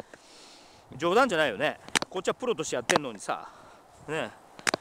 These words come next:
大体そういう感じの人はね、こう、ジーパンかなんか履いてね、なんかおしゃれな帽子でも履いて、なんか仲間とキャッキャ言いながら種まき。別にいいですよ。いいんだけど、だったらその土地を買ってね、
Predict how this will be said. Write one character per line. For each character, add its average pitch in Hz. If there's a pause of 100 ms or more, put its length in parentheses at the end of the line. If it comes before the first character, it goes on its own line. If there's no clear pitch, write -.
(2750)
大 233
体 262
そ 262
う -
い 269
う 254
感 262
じ 247
の 262
人 -
は 165
ね、 160
こ 127
う、 131
ジ 170
ー 175
パ 180
ン 160
か 170
な 170
ん -
か 127
履 117
い -
て 156
ね、 214 (560)
な 180
ん 160
か 135
お 165
し -
ゃ 208
れ 180
な 156
帽 170
子 -
で 165
も 123 (140)
履 156
い -
て、 143
な 165
ん 147
か 135
仲 147
間 165
と 113 (320)
キ -
ャ 190
ッ -
キ 180
ャ -
言 156
い 165
な 160
が 143
ら 135
種 170
ま 143
き。 117
別 220
に 254
い 277
い -
で 160
す -
よ。 120 (300)
い 277
い 339
ん 330
だ 269
け 226
ど、 233 (320)
だ 269
っ -
た 226
ら -
そ 208
の 226
土 240
地 -
を 233
買 240
っ -
て 233
ね、 254